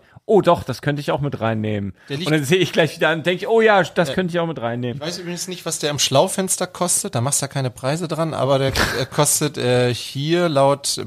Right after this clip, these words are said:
Speaker 2: Brickset Durchschnitt gebraucht hundertdreiundzwanzig Euro, neu gar nicht so viel mehr, hundertneunzig.
Speaker 1: Nee, ja, das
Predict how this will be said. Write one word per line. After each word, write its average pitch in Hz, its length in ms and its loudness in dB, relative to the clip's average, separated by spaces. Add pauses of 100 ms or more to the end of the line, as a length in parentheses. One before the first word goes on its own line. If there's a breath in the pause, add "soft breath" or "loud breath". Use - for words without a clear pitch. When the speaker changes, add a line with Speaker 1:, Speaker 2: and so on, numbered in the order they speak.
Speaker 2:
Brickset 127 840 -2
Durchschnitt 127 680 0
gebraucht 110 560 0
hundertdreiundzwanzig 117 840 0
Euro, 117 340 0
neu 117 360 4
gar 120 160 4
nicht 117 140 2
so 120 160 2
viel 135 200 -2
mehr, 123 180 2
hundertneunzig. 95 680 -4 (960 soft breath)
Speaker 1:
Nee, 101 560 2
ja, 104 160 6
das - 320 -8